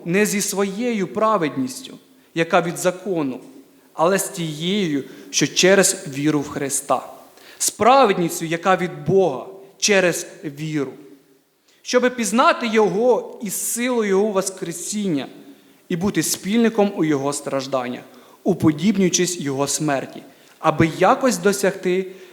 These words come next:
воскресіння мертвих". Знаєте, Павло, якщо, можливо, там не всі знають про цього апостола, Павло, він був фарисеєм,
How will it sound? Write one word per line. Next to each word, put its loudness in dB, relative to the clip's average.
воскресіння -4
мертвих". -6
Знаєте, 2
Павло, 2
якщо, -2
можливо, 0
там -2
не 0
всі -4
знають 4
про -4
цього 0
апостола, 0
Павло, 4
він 2
був 0
фарисеєм, 2